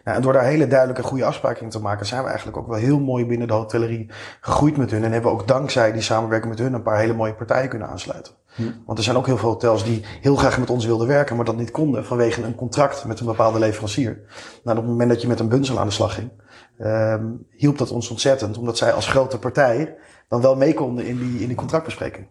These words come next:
Speaker 1: Ja, dus dat was wel echt, eh, eh, voor ons echt, eh, daar waren we heel erg blij mee. En nog steeds met die samenwerking. En gaandeweg merkten we ook dat er weer andere partijen kwamen. Dus dan, dan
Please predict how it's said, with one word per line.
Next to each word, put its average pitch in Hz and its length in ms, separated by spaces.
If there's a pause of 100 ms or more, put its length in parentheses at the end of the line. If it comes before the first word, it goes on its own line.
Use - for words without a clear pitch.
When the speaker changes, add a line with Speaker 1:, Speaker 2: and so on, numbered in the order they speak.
(140)
Speaker 1:
Ja, - 180
dus 107 120
dat 131 120
was 120 120
wel 113 100
echt, - 200
eh, 113 160 (580)
eh, 110 420 (160)
voor - 200
ons 165 200
echt, - 280
eh, 107 80
daar 117 160
waren 120 160
we 120 60
heel 123 100
erg 113 100
blij 107 200
mee. 147 120
En 135 80
nog 120 120
steeds 131 300
met 147 120
die 139 100
samenwerking. 135 600 (460)
En - 100
gaandeweg 139 560
merkten 135 320
we 117 60
ook 113 60
dat 120 140
er 123 60
weer 123 100
andere 156 280
partijen 101 400
kwamen. - 380
Dus 104 180
dan, 113 280
dan 104 340